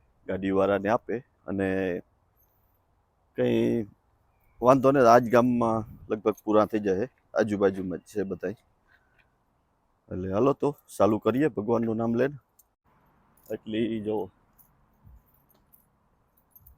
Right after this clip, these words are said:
આ હે ને, આજુબાજુમાં જ છે બધાય. ઈ કે ગાડી આજ પાર્ક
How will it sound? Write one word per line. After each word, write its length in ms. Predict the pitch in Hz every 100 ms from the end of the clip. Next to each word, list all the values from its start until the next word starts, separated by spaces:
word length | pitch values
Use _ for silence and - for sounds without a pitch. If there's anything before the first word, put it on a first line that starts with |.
| -
આ 360 | 104 120 127 123
હે 120 | 143
ને, 120 | 131
આજુબાજુમાં 760 | 110 113 123 120 117 123 113
જ 200 | 90 92
છે 120 | 95 95
બધાય. 380 | 95 87 92 -
ઈ 80 | 104
કે 400 | - 101 101 95 _ _ _ _ _ _ _ _ _ _ -
ગાડી 280 | 104 110 110
આજ 140 | 113 -
પાર્ક 220 | 113 113